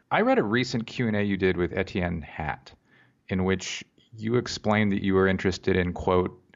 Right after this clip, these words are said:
"considering how an image can reach a balance of the actual and the imagined," which is not quite talking about Trompe l'oeil, but almost. Were you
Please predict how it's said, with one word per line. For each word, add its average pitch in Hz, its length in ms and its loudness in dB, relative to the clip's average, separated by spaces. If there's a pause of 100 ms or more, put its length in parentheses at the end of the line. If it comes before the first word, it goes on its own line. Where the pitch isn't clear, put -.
(320)
"considering 117 560 0
how 98 180 2
an 98 80 4
image 95 360 0
can 92 140 -4
reach 90 220 -2
a 85 40 -6
balance 82 520 -2
of 82 160 -10
the 82 160 -4
actual 80 600 -2
and 78 120 -6
the 78 100 -4
imagined," 76 600 -4 (540)
which - 360 -4
is 90 760 0
not - 240 -2
quite - 320 0 (180)
talking 135 360 -4
about 135 200 0
Trompe 131 260 -4
l'oeil, 127 380 -2
but 98 140 -4 (300)
almost. 175 500 -4 (340)
Were 123 220 0
you 165 640 2